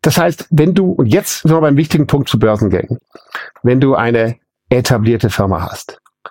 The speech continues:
mit einer starken Brand und mit einem richtig ordentlichen Profit, Stichwort Profit, heute, nicht irgendwann in zwanzig Jahren, sondern jetzt, dann kannst du auch heute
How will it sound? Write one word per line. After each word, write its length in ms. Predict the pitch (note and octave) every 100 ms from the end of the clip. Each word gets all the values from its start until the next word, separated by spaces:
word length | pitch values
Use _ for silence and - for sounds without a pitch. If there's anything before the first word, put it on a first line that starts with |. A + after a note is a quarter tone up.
| _ -
mit 160 | B2
einer 160 | - B2
starken 480 | - A2+ G2 - F#2
Brand 440 | F#2 E2 - - _ _ _ - - - - _ -
und 220 | D#3+ F3+
mit 240 | D3 - B2
einem 100 | A#2
richtig 920 | G#2 G#2+ E3 G#3 - D#3+ D#3+ - -
ordentlichen 680 | - A#2+ B2+ B2 A2 G#2+ G2 -
Profit, 640 | - G#2+ - - - -
Stichwort 500 | - - B2 - A2 -
Profit, 500 | - A#2 - - - -
heute, 540 | - B2+ C3+ - F2+ -
nicht 180 | E3+
irgendwann 400 | - C#3+ B2 A2
in 80 | G#2
zwanzig 380 | - - - A2
Jahren, 300 | A#2 D#3+ G#3+ - - -
sondern 200 | - A2
jetzt, 340 | G2+ F#2+ - - - - -
dann 120 | -
kannst 280 | - D#3 -
du 60 |
auch 180 | - C3+
heute 420 | A2 C3 B2 C3